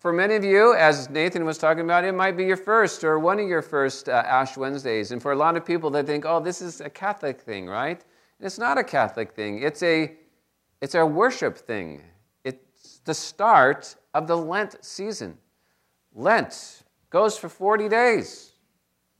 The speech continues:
And so we'll, for the next six weeks, be in this Lent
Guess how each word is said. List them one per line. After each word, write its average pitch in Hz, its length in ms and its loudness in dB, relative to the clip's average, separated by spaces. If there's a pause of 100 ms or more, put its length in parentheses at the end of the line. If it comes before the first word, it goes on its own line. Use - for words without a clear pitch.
(400)
And 135 120 -10
so 180 220 6
we'll, 190 280 8
for 190 220 2
the 185 120 -2
next 190 500 -4
six - 400 -8
weeks, 202 300 0
be 180 300 -2
in 208 200 -2
this 165 320 -2
Lent 165 680 -8